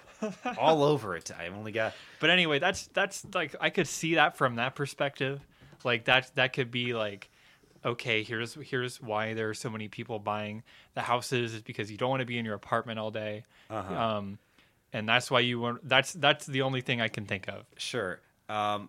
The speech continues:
Speaker 2: I know, of course, we all here in the room know, though, I mean, we're just flattering this woman. Like, obviously the reason house prices are going up is because, um,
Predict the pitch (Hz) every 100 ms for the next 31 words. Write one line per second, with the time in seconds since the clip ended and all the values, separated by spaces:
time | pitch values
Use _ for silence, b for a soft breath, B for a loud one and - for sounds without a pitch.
0 | _ 117 131 135 135 151 131 117 - -
1 | _ _ _ _ _ - 135 135 123 120
2 | 110 104 98 92 90 87 90 90 90 87
3 | 90 92 - 95 87 82 78 80 - 85
4 | 78 80 78 - 87 92 92 - 92 82
5 | 78 85 82 87 80 78 87 85 - 92
6 | 82 80 85 92 85 80 80 78 85 78
7 | 80 - 82 80 82 76 76